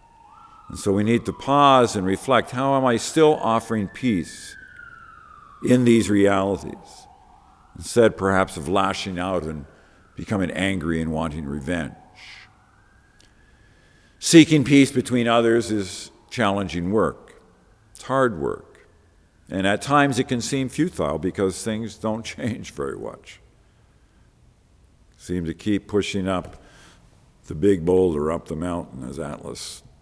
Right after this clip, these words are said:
of old did. Seems to be where we're at.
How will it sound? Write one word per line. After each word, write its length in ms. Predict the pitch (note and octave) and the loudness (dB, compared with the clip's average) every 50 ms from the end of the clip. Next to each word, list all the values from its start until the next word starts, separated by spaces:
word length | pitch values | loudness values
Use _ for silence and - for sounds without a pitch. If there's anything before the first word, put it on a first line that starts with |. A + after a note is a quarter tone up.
| - | -18
of 120 | - C2 - | -16 -14 -12
old 380 | - - C2 D2+ D2+ C2+ - | -10 -8 -8 -6 -8 -8 -10
did. 340 | - - - - - - - _ _ _ _ _ _ _ _ _ _ _ _ _ _ _ _ _ _ | -12 -14 -14 -14 -16 -20 -20 _ _ _ _ _ _ _ _ _ _ _ _ _ _ _ _ _ _
Seems 340 | - - F2 E2+ D#2+ D2 - | -14 -8 -6 -6 -6 -6 -8
to 80 | - E2 | -10 -8
be 160 | C#2+ D2 D2 | -6 -6 -4
where 220 | C#2+ D2 C#2+ C#2 B1+ | -4 -4 -6 -6 -6
we're 200 | B1 C2 C2 C2 | -8 -8 -8 -10
at. 280 | B1+ - - - - | -10 -12 -14 -16 -18